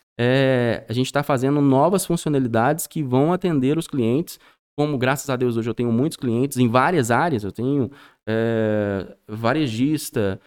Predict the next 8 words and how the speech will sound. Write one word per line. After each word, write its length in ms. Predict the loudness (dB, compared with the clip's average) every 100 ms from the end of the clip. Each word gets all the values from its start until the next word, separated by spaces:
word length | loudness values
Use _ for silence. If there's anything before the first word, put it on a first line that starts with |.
| _ -2
indústria, 1000 | 0 2 2 2 0 -4 -2 0 -2 -6 _ _ _ -2
eu 100 | 0
tenho 240 | 2 0
inteligência 420 | 0 -2 -2 -4
artificial 520 | -6 -6 -8 -4 -2 0
até 240 | -2 -2
em 120 | -2
igreja, 500 | 0 2 0 0 -4